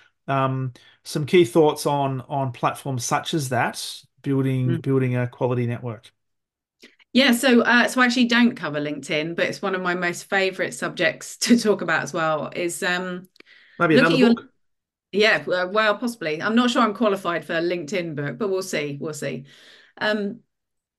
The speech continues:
Speaker 2: I th-, again, this goes back to whether you're prospecting or you're thinking about your network for personal growth, but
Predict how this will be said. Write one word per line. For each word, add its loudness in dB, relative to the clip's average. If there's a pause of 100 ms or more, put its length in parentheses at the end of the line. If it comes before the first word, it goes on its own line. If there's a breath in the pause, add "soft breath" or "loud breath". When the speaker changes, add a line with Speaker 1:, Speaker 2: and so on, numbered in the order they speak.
(480)
Speaker 2:
I -10
th-, -16 (680)
again, 2
this -2
goes -4
back -4
to -4
whether -2
you're -2
prospecting -6
or -2
you're -4
thinking -6
about -4
your -4
network -6
for -16
personal -8
growth, -4 (180)
but -6